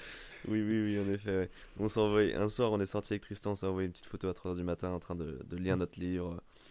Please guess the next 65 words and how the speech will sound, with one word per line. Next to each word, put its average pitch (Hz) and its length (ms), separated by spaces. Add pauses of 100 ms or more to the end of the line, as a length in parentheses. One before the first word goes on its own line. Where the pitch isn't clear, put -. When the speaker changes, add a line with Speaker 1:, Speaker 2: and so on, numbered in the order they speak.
(600)
Speaker 1:
Euh, 50 320 (520)
je, - 180 (100)
je - 180
sais - 140
même 90 180
pas 85 140
ce - 80
que 87 80
je 92 80
lisais. 87 260 (680)
Speaker 2:
Je, - 60 (220)
je - 60
t'avoue, 139 260
je 131 100
m'étais 123 180
endormi 120 380
dessus, 135 240
que - 80
là, 123 60
ma 113 120
lumière 113 280
était 113 160
allumée, 107 180 (160)
quoi. 110 100 (1300)
Speaker 1:
Bah 98 180
voilà. 90 160
Speaker 2:
<laughs> - 40
Quand 135 120
je 117 60
me 117 40
suis 117 160
réveillé. 110 300 (200)
Et 147 40
puis - 180
après, 147 240
bon, 110 160
je 107 60
Speaker 1:
Comme 107 140
Speaker 2:
l'ai 98 40
Speaker 1:
on 95 40
Speaker 2:
éteint. 107 140
Speaker 1:
disait, 127 200
ça - 160
aide 95 100
vraiment 101 320
à 104 60
dormir, 101 280
les 92 80
livres. 90 240 (120)
Speaker 2:
Ça - 200
aide 110 60
vraiment 127 220
à 139 40
dormir. 143 320 (840)
Et, 113 120
euh, 113 600
et 123 180
est-ce 120 140
que 190 80
toi, 175 180
t'as 139 160
eu, 151 240
euh, 123 80
d'autres, 135 380
euh, 113 520